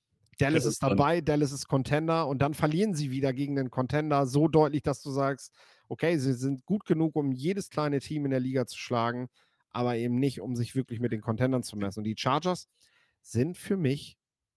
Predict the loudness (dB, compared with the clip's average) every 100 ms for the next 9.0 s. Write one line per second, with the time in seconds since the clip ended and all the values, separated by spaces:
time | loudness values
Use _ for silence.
0 | _ -2 0 0 -2 -2 -2 -2 -6 -4
1 | -4 -2 -2 -4 -10 -14 _ _ -4 -2
2 | -2 0 2 2 -2 0 2 2 2 0
3 | 0 0 2 0 -2 -4 -2 0 0 0
4 | 0 0 2 2 2 0 -2 -18 -20 -20
5 | _ _ -4 4 6 4 2 2 2 0
6 | 0 2 2 0 0 2 2 2 -2 -2
7 | -2 -2 -4 -6 -10 -14 _ _ _ _
8 | _ _ _ _ _ _ _ -20 -12 -10